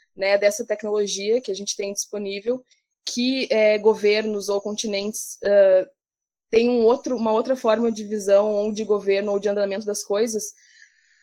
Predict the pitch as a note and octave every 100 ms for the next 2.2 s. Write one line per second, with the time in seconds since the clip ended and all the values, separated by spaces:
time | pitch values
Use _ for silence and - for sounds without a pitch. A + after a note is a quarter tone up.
0 | _ - - G#3+ G#3+ A3 - G#3+ G#3 A3+
1 | G3+ F#3+ F3+ F3+ F#3 - F#3+ F#3+ F#3+ G3
2 | G3 F#3